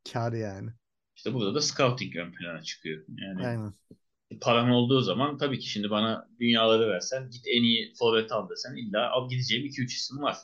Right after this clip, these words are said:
Speaker 2: En iyi kaleci desen illa var.
Speaker 1: E, tabii.
Speaker 2: Ama işte önemli olan bunu bulabilmek. Ee, yani sonuçta baktığın zaman bu kulüpler tabii ki başarı kovalayan,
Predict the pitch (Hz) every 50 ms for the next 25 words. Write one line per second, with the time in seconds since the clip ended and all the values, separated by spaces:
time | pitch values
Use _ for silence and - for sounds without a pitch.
0 | - 123 120 117 117 117 117 113 113 107 101 95 92 - 113 127 139 135 - 131
1 | 110 92 87 107 127 135 143 127 - - - _ _ _ _ _ _ _ - 117
2 | - 135 117 - - _ _ _ - 110 139 175 180 - - - - - - 117
3 | 131 135 131 139 139 123 113 143 165 - - - 143 139 147 143 127 107 98 90
4 | - - 95 127 160 156 160 - - - - _ _ _ _ _ _ _ _ _
5 | _ _ _ _ _ _ _ _ _ _ _ _ _ _ _ _ _ _ _ -
6 | 107 98 95 92 92 92 92 90 90 98 104 110 107 - 117 110 - 120 110 117
7 | 110 113 - 127 120 104 101 107 123 117 107 - 117 110 104 - 120 113 113 -
8 | 123 113 - 110 104 95 101 - - 110 104 107 107 - 95 87 87 85 82 85
9 | 98 113 117